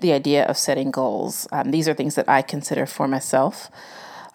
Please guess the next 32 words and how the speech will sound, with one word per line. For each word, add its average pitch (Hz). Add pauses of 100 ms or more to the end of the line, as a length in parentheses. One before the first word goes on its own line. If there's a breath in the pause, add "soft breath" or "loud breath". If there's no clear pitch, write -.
(140)
whenever 160
I 147
think 143
about 139
goals 120
and 113
assessing 143
them, 127
starting 151
new 143
ones, 135
uh, 147
revisiting 151
the 143
ones 139
that 131
I've 123
kind 135
of 127
let -
fall 127
to -
the -
wayside, -
'cause 165
that 151
happens. -
So 127
let's 135
not 131
pretend 123
like -